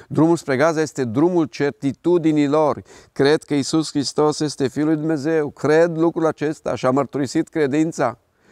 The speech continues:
De ce este un drum al credinței mărturisite? Ce frumusețe, ce diferență în drumul spre Gaza lui Samson. Un drum al orbirii,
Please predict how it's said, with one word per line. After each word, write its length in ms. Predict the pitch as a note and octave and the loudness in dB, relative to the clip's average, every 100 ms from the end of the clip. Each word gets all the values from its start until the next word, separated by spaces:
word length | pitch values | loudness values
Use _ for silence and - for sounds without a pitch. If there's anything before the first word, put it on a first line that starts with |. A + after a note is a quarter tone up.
| _ | _
De 240 | - B2 C3+ | -4 0 2
ce 120 | E3+ | 2
este 240 | D#3 D#3+ | 0 2
un 140 | D3 C3+ | 2 4
drum 240 | E3 E3+ | 4 4
al 120 | D3+ | 0
credinței 640 | - C#3 C3+ E3 F#3 E3+ D3+ | -2 -4 -2 -2 -2 -2 0
mărturisite? 1000 | C#3+ B2+ - D3+ C3+ F#3+ F#3+ - A#2 A#2+ _ _ _ _ _ _ _ _ _ _ _ _ _ _ _ _ _ _ _ | 0 -2 -2 -2 -2 -4 -6 -4 -4 -6 _ _ _ _ _ _ _ _ _ _ _ _ _ _ _ _ _ _ _
Ce 120 | - | -10
frumusețe, 800 | E3 D#3+ C#3+ C3 D3 C3 - G#2+ A2+ | -6 -2 -2 0 -2 -2 -6 -10 -8
ce 120 | - | -6
diferență 640 | D3 D3 C#3 C#3+ D3 C3+ | -4 -2 0 2 0 0
în 100 | C3 | 0
drumul 260 | B2+ D#3 D3 | 2 2 0
spre 220 | - C#3 | -2 -6
Gaza 360 | A#2+ C3+ B2 B2+ | 0 0 0 -4
lui 140 | B2 | -4
Samson. 640 | - B2 A#2 - B2+ A2+ - _ _ _ _ _ _ _ _ _ _ _ - | -8 -10 -10 -8 -6 -8 -12 _ _ _ _ _ _ _ _ _ _ _ -6
Un 160 | A2+ | -2
drum 220 | A#2 C#3 | 0 2
al 100 | B2 | 2
orbirii, 720 | A2+ A2 A2+ C3 B2+ A2 G2+ | 2 0 -2 -2 -2 -2 -6